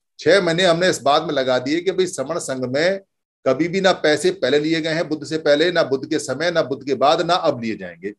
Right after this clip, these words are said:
पब्लिक से पैसे नहीं लिए जाएंगे। छह महीने हमने इस बात में लगा, लगा दिए कि भाई, समण संघ कभी जिंदगी में राजनीति में ना पहले गया है और ना, ना कभी जाएगा।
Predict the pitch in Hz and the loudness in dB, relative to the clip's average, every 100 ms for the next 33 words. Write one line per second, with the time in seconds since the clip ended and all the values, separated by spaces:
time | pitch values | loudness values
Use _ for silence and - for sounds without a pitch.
0 | - 156 175 175 156 117 110 98 92 87 | 2 2 2 0 -2 -4 -6 -10 -10 -12
1 | 85 82 80 _ _ _ _ _ _ _ | -14 -18 -20 _ _ _ _ _ _ _
2 | _ - 147 196 185 175 185 165 180 180 | _ -2 4 4 4 2 4 4 2 0
3 | 131 156 165 139 123 123 127 123 120 131 | 2 2 2 -2 0 0 0 -2 -2 -2
4 | 175 190 165 139 202 208 _ _ _ _ | 0 0 0 -2 -2 -6 _ _ _ _
5 | - - 143 196 190 165 196 165 196 139 | -12 -6 0 0 0 -2 -2 0 -2 -6
6 | 143 156 175 196 147 147 156 175 180 175 | -8 -6 -2 2 2 0 -2 -8 -4 -2
7 | 170 160 165 117 113 131 123 175 151 139 | 0 2 2 0 2 2 2 -2 -2 -4
8 | 143 143 147 151 107 90 78 82 | -2 -4 -6 -12 -8 -8 -8 -14